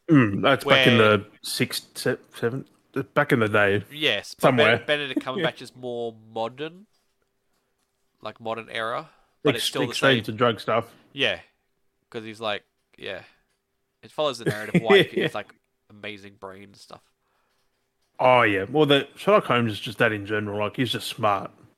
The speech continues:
Speaker 2: It, like, the, it was
Speaker 1: Like
Speaker 2: basically, it basically in that it's like the drugs are more to help focus his brain because he's so, like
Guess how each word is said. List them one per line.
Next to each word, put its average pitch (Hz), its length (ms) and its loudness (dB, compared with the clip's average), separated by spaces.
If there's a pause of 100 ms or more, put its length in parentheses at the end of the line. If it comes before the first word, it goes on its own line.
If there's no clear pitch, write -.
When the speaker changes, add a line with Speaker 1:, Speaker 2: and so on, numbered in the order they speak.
(1500)
Speaker 2:
It, 117 80 -10
like, 123 240 -6
the, 123 80 -10
it 123 140 -12
was 139 80 -8
Speaker 1:
Like 143 140 4
Speaker 2:
basically, 175 460 -2 (340)
it 147 80 -16
basically 185 280 -2
in 143 80 -8
that 127 180 -2
it's - 100 -16
like 123 120 -8
the 120 80 -12
drugs 117 260 -8
are 123 40 -10
more 110 200 -12
to 104 60 -18
help 113 180 -10
focus 110 360 -12
his 110 120 -16
brain 117 340 -12
because 113 300 -14
he's 113 160 -12
so, 110 240 -8
like 110 420 -8